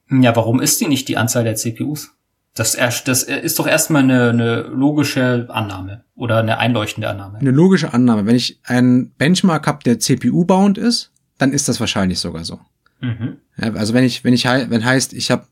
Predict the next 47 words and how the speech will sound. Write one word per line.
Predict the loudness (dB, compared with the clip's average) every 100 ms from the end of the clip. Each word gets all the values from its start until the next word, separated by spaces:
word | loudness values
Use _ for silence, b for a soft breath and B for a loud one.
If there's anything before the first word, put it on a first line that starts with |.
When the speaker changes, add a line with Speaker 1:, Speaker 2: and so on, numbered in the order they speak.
| -8
Speaker 2:
ähm, | -2 2 2 0 _ b b b b b b b _ -14
was | -6 -2
weiß | 0
ich, | 2
sagen | 2 2
wir | 0
X | -2 0
zwei | 2
sechs | 2 0
vier | 0 2 2
oder | 0
so, | 0 0 0 -4
also | -2 -2
irgendeinen | 0 0 0 2
Videoencoder, | 2 2 0 0 2
der | 2 2
sehr, | 4
sehr | 2 0
viel | 0
rechnen | 0 0 -2 -2
muss | -2 -4 -8 _ _ _ _ -4
und | -2
Speaker 1:
Mhm. | 2
Speaker 2:
gar | 4
nicht | 4
so | 2
viel | 0 2
auf | 2
Festplatte | 0 -2 -2 -4
zugreifen | -6 -8 -6 -4 -2
muss, | -4 -4
dann | -2 -2
ist | -2
das | -2
wahrscheinlich | -2 0 2 0
so, | -2
der | -2 0
wartet | 2 2 0 -2 -10 _ _ _ _ _
relativ | 2 2 0
selten | 0 2 2 -2
auf | -2
Festplatte, | -2 -2 -4 -4 -6 -8 _ _ _ _ _
dafür | -4 0 2
wartet | 2 2 2
er | 2
relativ | 4 4 0 0
häufig, | 2 2 -2